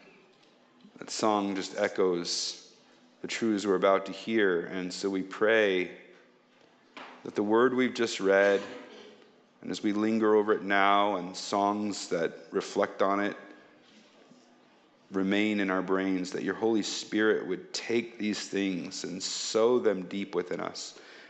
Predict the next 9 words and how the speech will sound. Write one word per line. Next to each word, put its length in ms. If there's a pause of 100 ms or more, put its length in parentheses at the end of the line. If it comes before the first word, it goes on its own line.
(120)
and 180
shape 600
us 220
and 120
fashion 600
us 380 (880)
by 180
your 240
word. 500